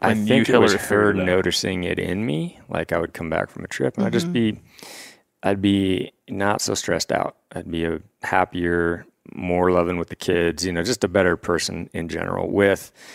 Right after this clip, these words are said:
Speaker 1: um, all that energy I just kinda left on the mountain. And, you know, I come from Washington State, you know, we,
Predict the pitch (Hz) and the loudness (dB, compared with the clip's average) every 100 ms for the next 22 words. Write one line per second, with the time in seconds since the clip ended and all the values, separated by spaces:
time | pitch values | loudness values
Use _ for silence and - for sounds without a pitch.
0 | - - - _ - 92 87 82 80 - | -20 -20 -20 _ -6 -4 -4 -6 -10 -14
1 | _ 85 95 95 95 110 87 87 90 95 | _ 2 4 4 4 2 2 0 0 -2
2 | - 95 87 95 - 82 80 117 110 50 | -2 0 2 0 -2 -4 0 0 0 -8
3 | - - - - _ - 104 95 87 - | -16 -20 -20 -20 _ -4 -2 0 -2 -6
4 | - 135 123 117 104 87 90 92 90 90 | -4 -4 -2 -4 -4 0 0 0 -4 -8
5 | - 101 90 85 87 90 87 | -2 0 -2 -4 -2 -2 -2